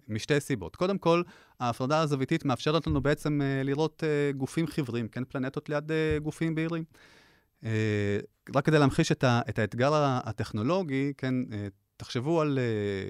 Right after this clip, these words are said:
גחלילית, אתם רוצים, אה, מסתכלים על איזשהו פנס, אה, אה, רחוב רחוק, ויש לידו גחלילית, או מישהו אומר לכם שיש לידו גחלילית,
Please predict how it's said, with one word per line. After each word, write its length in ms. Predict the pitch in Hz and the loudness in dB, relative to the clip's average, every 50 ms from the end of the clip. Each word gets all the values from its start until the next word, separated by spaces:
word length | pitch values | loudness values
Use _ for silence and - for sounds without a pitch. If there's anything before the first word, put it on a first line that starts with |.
| - - | -8 -8
גחלילית, 560 | 113 110 - - - 107 98 110 151 202 - - | -8 -6 -6 -4 -4 -4 -2 -2 -4 -6 -6 -8
אתם 100 | - 117 | -12 -12
רוצים, 460 | 107 98 98 - - 131 123 117 107 104 | -10 -10 -10 -8 -6 -4 -4 -4 -4 -6
אה, 160 | 98 92 92 92 95 _ | -8 -8 -10 -12 -14 _
מסתכלים 280 | - - - - 123 127 | -18 -20 -10 -6 -4 -4
על 40 | 131 | -4
איזשהו 220 | 120 - - 110 - | -4 -4 -8 -6 -4
פנס, 420 | - 107 117 131 135 - - - | -4 -2 -2 -2 -2 -4 -4 -6
אה, 60 | 131 117 110 107 101 98 95 92 95 95 98 - 101 | -4 -2 -2 -2 -2 -4 -4 -6 -6 -8 -10 -10 -12
אה, 280 | 95 92 90 92 90 | -12 -10 -10 -8 -10
רחוב 300 | 90 - - - 127 113 | -10 -8 -4 -4 -4 -4
רחוק, 440 | - - - - 147 185 277 - _ _ - - - - - _ _ _ _ - | -4 -10 -6 -6 -6 -6 -6 -10 _ _ -20 -20 -20 -20 -20 _ _ _ _ -10
ויש 340 | 110 110 131 160 160 - - | -2 0 2 2 2 2 0
לידו 460 | 156 131 123 135 143 139 135 127 120 | 0 0 2 2 2 2 2 2 0
גחלילית, 440 | 110 - - - 110 127 180 - - | 0 -4 -4 -4 -2 0 0 0 -2
או 40 | 104 | -4
מישהו 260 | 117 123 - - 107 | -4 -4 -4 -4 -2
אומר 140 | 113 135 143 | 0 0 -2
לכם 240 | 139 - - 120 | -2 -2 -4 -6
שיש 200 | 113 - 117 - | -4 -4 -6 -4
לידו 200 | 110 104 110 113 | -4 -4 -4 -2
גחלילית, 580 | 117 110 92 - - 95 101 143 208 277 - | -2 -4 -6 -6 -8 -8 -6 -6 -6 -8 -10